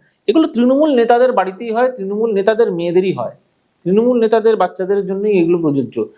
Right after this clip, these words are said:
সাধারণ মানুষের জন্য এগুলো প্রযোজ্য নয়। আপনি অন্যদিকে দেখুন না, কলকাতায়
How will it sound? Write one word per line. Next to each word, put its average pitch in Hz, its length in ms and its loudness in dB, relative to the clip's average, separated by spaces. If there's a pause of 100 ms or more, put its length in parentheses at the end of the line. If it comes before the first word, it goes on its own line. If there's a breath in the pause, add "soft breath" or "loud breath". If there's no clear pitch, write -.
(180 soft breath)
সাধারণ 196 460 -2
মানুষের 220 380 -6
জন্য 196 200 -2
এগুলো 190 180 0
প্রযোজ্য 151 440 0
নয়। 131 260 -4 (280 soft breath)
আপনি 202 220 0
অন্যদিকে 226 380 -2
দেখুন 247 300 0
না, 147 240 0 (260)
কলকাতায় 214 560 0